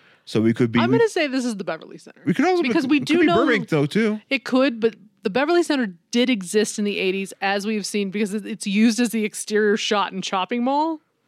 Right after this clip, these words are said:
Speaker 1: Yes, yes.
Speaker 2: Yeah, there's a shot of it from the outside, even though it was not filmed in
Speaker 1: That was in film in Sherman Oaks.
Speaker 2: Yeah, which no longer exists.
Speaker 1: It doesn't?
Speaker 2: No, you know where the, um,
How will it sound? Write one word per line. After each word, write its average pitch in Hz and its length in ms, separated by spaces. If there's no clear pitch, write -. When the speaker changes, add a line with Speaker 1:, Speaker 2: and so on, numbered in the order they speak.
Speaker 1:
Yes, 123 460
yes. 104 360
Speaker 2:
Yeah, 202 140
there's 226 200
a 220 140
shot 240 380
of 196 140
it 160 300
from 202 160
the 202 140
outside, 185 800
even 240 260
though 240 180
it 240 60
was 214 100
not 226 160
filmed 196 640
in 165 380
Speaker 1:
That 113 80
was 95 140
in 95 80
film 104 220
in 90 40
Sherman 92 300
Oaks. - 420
Speaker 2:
Yeah, 208 200
which 180 200
no 208 140
longer 185 240
exists. - 560
Speaker 1:
It - 80
doesn't? 294 320
Speaker 2:
No, 254 320
you 233 160
know 302 140
where 311 320
the, 240 360
um, 190 460